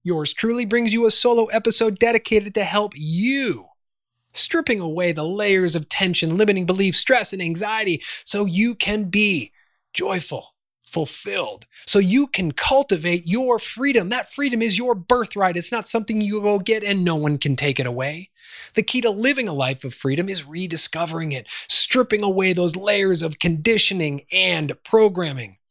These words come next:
And in today's episode, we're gonna talk about some of that conditioning, specifically as it relates to your feeling that you need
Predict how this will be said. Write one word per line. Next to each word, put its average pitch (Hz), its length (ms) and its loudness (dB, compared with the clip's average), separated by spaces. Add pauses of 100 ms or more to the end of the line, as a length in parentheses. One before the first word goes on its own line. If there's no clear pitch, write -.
(240)
And 226 140 4
in 214 100 0
today's 208 340 2
episode, 190 480 -2
we're 220 120 -6
gonna 226 140 -4
talk 254 420 -4
about 156 400 -2
some 175 260 2
of 147 60 0
that 135 220 -2
conditioning, 196 680 0
specifically 220 680 2
as 190 120 -2
it 190 100 -8
relates 214 580 -2 (520)
to 214 100 0
your 262 440 -2 (200)
feeling 233 640 -2
that 185 140 -4
you 196 120 -4
need 147 500 -6